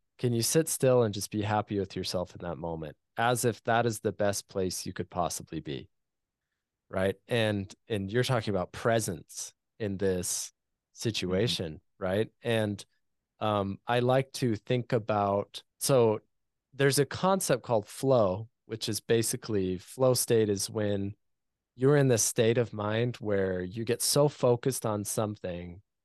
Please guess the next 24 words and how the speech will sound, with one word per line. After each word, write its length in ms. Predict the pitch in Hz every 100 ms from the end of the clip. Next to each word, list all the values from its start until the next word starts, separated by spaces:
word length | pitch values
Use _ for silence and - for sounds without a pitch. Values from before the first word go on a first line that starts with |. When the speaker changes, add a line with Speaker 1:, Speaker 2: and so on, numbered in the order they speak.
| _ _ _ _ _ _ -
Speaker 1:
that 200 | 101 92
you 80 | 113
might 220 | 123 110
lose 260 | 113 104
track 300 | - 113 101
of 80 | 98
time. 460 | - 107 107 101 101
You 100 | 98
might 240 | 101 92
lose, 460 | 98 95 95 - -
you 120 | - 95
know, 100 | 92
you, 220 | 92 98 - _ _ _
you 120 | 113 110
might 200 | 113 107
not 180 | 101 -
eat, 280 | 120 110 127
you 100 | 107
might 200 | 107 -
skip 280 | - 113
a 60 | 110
few 220 | - 110
meals, 680 | 101 101 101 98 98 95 - - _ _ _ _ -
um, 580 | 98 92 90 87 85